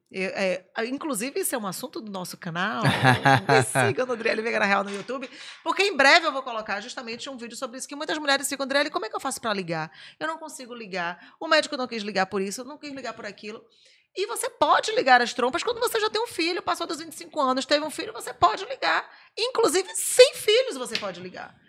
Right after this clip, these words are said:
Speaker 1: Mas o povo não tem acesso a essa informação.
Speaker 2: É um serviço que é via sus ou só particular?
Speaker 1: Via sus e via particular.
Speaker 2: Ah, que bacana.
Speaker 1: Você pode fa-, eu fiz, inclusive, via sus, embora tenha plano de saúde.
Speaker 2: Ah, que legal.
Speaker 1: Sabe?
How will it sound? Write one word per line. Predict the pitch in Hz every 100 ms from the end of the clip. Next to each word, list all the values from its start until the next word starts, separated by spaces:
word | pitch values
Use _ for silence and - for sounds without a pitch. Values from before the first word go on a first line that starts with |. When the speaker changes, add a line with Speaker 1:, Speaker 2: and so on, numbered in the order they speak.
| _ -
Speaker 1:
Mas | 415
o | 427
povo | 320 349
não | 403
tem | 349
acesso | 370 262 226
a |
essa | 190
informação. | 190 165 156 -
Speaker 2:
É | 190
um |
serviço | 185 185 165 156 - 147
que | - 151
é | 143 143 139 135 123
via | 120 151 143
sus | - 196
ou | 208
só | 202
particular? | 190 175 - 151 120 -
Speaker 1:
Via | 190 220
sus | 240 - 220 262
e |
via | 302 247
particular. | 320 320 - 427 349
Speaker 2:
Ah, | 123
que | -
bacana. | 151 - 113
Speaker 1:
Você | 269 -
pode | - 285 349 -
fa-, | - 269
eu | 240
fiz, | 220 214
inclusive, | 226 240 240
via | 320
sus, | - 262 247
embora | 233 208 220
tenha | 277
plano | 269 277
de | 294
saúde. | - 359 294 277 -
Speaker 2:
Ah, |
que | -
legal. | 139 110 104 _ _
Speaker 1:
Sabe? | - 254 311